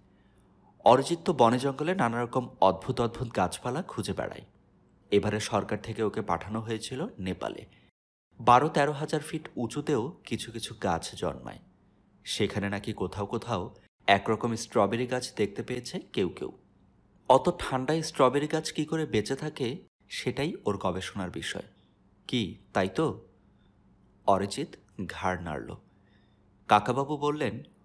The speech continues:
"অরিজিৎ যে জায়গাটা বেছে নিয়েছিল, সেখানে দু একটা গ্রাম আছে। সেখানে ইয়েতিরা এসে মাঝে মাঝে উপদ্রব করে বলে গুজব আছে।" সন্তু হাসতে হাসতে বলল, "তুমি একটু আগে যে অভিযানের কথা বললে, সেবারে আমরা বেশ কয়েকটা ইয়েতি দেখেছিলাম,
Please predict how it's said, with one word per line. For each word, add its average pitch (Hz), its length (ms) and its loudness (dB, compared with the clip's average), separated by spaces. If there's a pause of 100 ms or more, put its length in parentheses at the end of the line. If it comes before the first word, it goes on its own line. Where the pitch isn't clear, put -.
(240)
"অরিজিৎ 117 420 4
যে 127 160 0
জায়গাটা 110 420 0
বেছে 110 320 -4
নিয়েছিল, 127 480 -6 (440)
সেখানে 151 380 0
দু 135 140 0
একটা 123 200 -2
গ্রাম 90 320 0
আছে। - 280 -8 (440)
সেখানে 123 640 0
ইয়েতিরা 120 460 0
এসে 127 260 -4
মাঝে 101 320 -2
মাঝে 113 400 -4
উপদ্রব 113 400 -2
করে 110 320 0
বলে 117 360 -4 (480)
গুজব - 380 -4
আছে।" - 320 -8 (760)
সন্তু 143 360 2
হাসতে 123 360 0
হাসতে 127 240 -6
বলল, 90 320 -2 (760)
"তুমি 123 300 2
একটু 123 240 2
আগে 131 180 4
যে 143 100 0
অভিযানের 117 480 0
কথা 127 260 -4
বললে, 120 520 -2 (280)
সেবারে 131 400 4
আমরা 147 220 -2
বেশ 113 280 0
কয়েকটা 135 300 -2
ইয়েতি 107 400 0
দেখেছিলাম, 82 640 -6